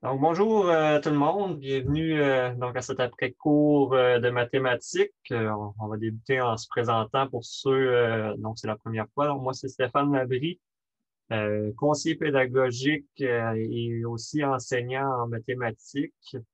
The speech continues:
Euh, donc, euh, je suis rendu, euh, quinze pour cent conseiller pédagogique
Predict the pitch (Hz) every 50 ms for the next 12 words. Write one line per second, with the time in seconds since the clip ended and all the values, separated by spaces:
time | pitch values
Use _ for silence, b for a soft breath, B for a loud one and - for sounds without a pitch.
0 | _ _ _ _ _ _ _ _ _ _ _ - 104 101 98 95 98 107 104 107
1 | 110 - 110 104 104 101 101 - - - 107 107 104 110 120 120 120 120 113 110
2 | 113 - 139 135 139 135 135 - 127 - - - - 131 135 139 - 127 120 113
3 | - 120 117 117 - 120 117 117 110 113 110 107 120 -